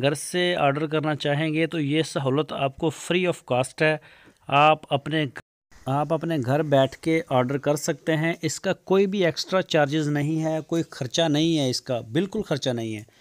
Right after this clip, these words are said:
لیکن اس کے لیے بھی میں آپ کو بتا دوں کہ آپ ان، اس کی چوائی لازمی دیکھیں، بے شک WhatsApp کے اوپر دیکھ لیں، تاکہ آپ کو یہ کوئی گلہ شکوہ نہ رہے شاہ محمد کے ساتھ یا دوسرے کسی کے بھی ساتھ۔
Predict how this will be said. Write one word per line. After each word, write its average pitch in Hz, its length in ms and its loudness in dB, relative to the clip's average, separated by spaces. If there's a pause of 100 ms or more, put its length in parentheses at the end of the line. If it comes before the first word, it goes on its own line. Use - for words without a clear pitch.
(320)
لیکن 156 220 0 (120)
اس - 180 0
کے 247 120 -2
لیے 226 200 0
بھی 202 120 2
میں 175 140 4
آپ 151 140 2
کو 156 80 -4
بتا 135 300 2
دوں 156 160 -2
کہ 151 160 -4
آپ 131 260 0
ان، 143 180 -6 (100)
اس 151 180 -4
کی 170 100 -4
چوائی 156 400 0
لازمی 139 320 0
دیکھیں، 147 220 -2
بے 147 120 0
شک 160 180 -4
WhatsApp 175 380 -2
کے 143 80 -6
اوپر 127 140 -4
دیکھ 113 200 -6
لیں، 104 160 -10 (1080)
تاکہ 165 460 0
آپ 151 260 2
کو 170 180 -4 (540)
یہ 165 260 0
کوئی 170 300 0
گلہ 156 160 2
شکوہ 160 300 -4
نہ 151 60 -2
رہے 131 320 -2
شاہ 139 220 -4
محمد 143 400 -2
کے 147 80 0
ساتھ 131 360 0 (640)
یا 139 180 -2
دوسرے 139 280 -2
کسی 143 260 -4
کے 151 120 -2
بھی 127 100 -2
ساتھ۔ 110 340 -6